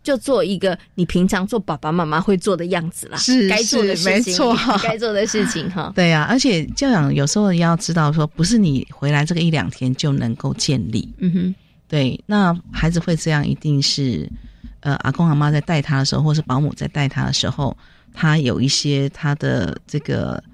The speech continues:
Speaker 2: 呃，因为他的点跟你要的点可能是不一样。
Speaker 1: 嗯哼。
Speaker 2: 我觉得应该要先跟照顾他的人先沟通。可是当然跟自己的父母亲沟通不是那么容易。
Speaker 1: 对。
Speaker 2: 可是我觉得因为你是当爸妈，
Speaker 1: 嗯。
Speaker 2: 你还是要讲为什么你在意这件事。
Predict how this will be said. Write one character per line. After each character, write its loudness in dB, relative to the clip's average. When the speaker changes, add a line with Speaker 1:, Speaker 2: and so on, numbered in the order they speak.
Speaker 2:
呃， 2
因 4
为 2
他 0
的 4
点 -4
跟 2
你 2
要 2
的 0
点 -10
可 -10
能 -4
是 -10
不 -10
一 -6
样。 -8
Speaker 1:
嗯 4
哼。 2
Speaker 2:
我 2
觉 4
得 2
应 4
该 4
要 2
先 0
跟 2
照 0
顾 -6
他 -4
的 -4
人 -4
先 -4
沟 -6
通。 -18
可 2
是 2
当 0
然 6
跟 2
自 -8
己 4
的 4
父 -2
母 4
亲 0
沟 -4
通 2
不 -2
是 0
那 2
么 4
容 0
易。 2
Speaker 1:
对。 -8
Speaker 2:
可 -2
是 2
我 2
觉 -2
得 0
因 2
为 4
你 2
是 -2
当 0
爸 0
妈， 0
Speaker 1:
嗯。 0
Speaker 2:
你 0
还 0
是 -2
要 4
讲 -4
为 2
什 -2
么 0
你 -2
在 -2
意 2
这 -8
件 -8
事。 -2